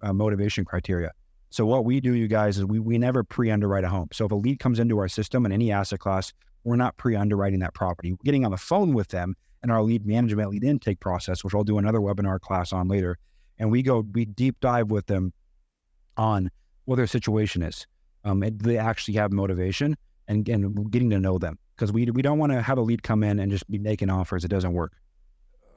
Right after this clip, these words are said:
I bought real estate valued around twenty million right now. I have only direct marketed for purchasing personally, no machine for generating leads, just driving cold call, looking to incorporate flipping multifamily, multi-,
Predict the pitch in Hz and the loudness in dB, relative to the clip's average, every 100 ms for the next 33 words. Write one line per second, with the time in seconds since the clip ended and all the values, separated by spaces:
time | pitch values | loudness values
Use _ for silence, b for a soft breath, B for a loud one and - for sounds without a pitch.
0 | - 135 123 135 127 135 135 135 127 127 | -4 -2 2 0 2 0 0 0 0 0
1 | 123 120 117 - 131 123 120 120 120 117 | 2 0 0 0 0 2 2 2 2 0
2 | 117 117 117 110 110 - 113 110 104 101 | 0 0 0 2 0 0 -2 0 0 0
3 | 110 104 104 110 104 107 101 98 98 - | -2 0 0 0 0 0 0 2 0 0
4 | 107 98 101 98 101 95 95 107 101 98 | 0 2 2 2 0 0 -2 0 0 0
5 | 90 101 92 98 98 101 95 85 98 98 | 0 0 0 0 2 0 0 0 0 0
6 | - 98 98 95 92 92 92 87 87 90 | 0 0 0 0 0 0 -2 -2 -2 -4
7 | - - - 50 | -8 -12 -12 -14